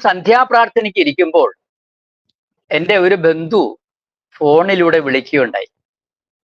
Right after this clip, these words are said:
"സുഖമാണോ?" എന്ന് ചോദിച്ചു. സ്വാഭാവികമായിട്ട് "അതെ" എന്ന് ഞാൻ ഉത്തരം പറഞ്ഞു.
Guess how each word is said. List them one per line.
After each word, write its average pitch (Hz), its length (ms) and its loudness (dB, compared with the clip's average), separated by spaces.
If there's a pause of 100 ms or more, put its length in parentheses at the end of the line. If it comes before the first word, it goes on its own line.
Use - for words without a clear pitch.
(520)
"സുഖമാണോ?" 269 600 4 (220)
എന്ന് 226 160 2
ചോദിച്ചു. 175 460 -2 (720)
സ്വാഭാവികമായിട്ട് 180 920 0 (840)
"അതെ" 175 400 2 (260)
എന്ന് 147 160 0
ഞാൻ 139 220 0
ഉത്തരം 127 320 -6
പറഞ്ഞു. - 240 -8